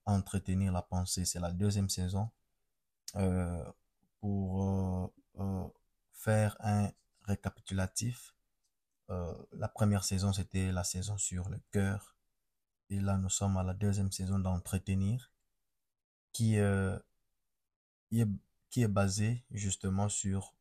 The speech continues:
la pensée. Et c'est le troisième épisode. Waouh,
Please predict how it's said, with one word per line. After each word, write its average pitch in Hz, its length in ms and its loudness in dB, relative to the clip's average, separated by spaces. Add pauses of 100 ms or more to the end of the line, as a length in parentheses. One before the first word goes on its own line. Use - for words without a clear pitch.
(200)
la 101 300 2 (140)
pensée. 92 580 -2 (1080)
Et 110 200 4
c'est 101 180 2
le 101 140 0
troisième 110 420 2
épisode. 90 460 -6
Waouh, 104 320 0